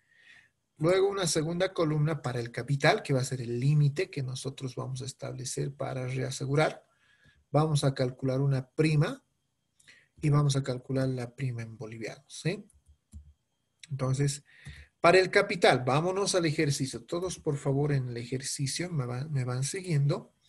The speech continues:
Tenemos, eh, la primera parte que es compañías aceptantes, compañía unión, contrato cuota parte.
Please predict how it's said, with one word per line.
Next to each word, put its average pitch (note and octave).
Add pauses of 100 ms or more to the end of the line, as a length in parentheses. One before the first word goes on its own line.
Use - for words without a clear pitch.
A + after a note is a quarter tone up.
(600)
Tenemos, C#3+
eh, A#2 (1400)
la C3+
primera C3+
parte C3+
que C3
es C#3+
compañías C3
aceptantes, C3
compañía B2+
unión, D3
contrato C3+
cuota C3+
parte. C3+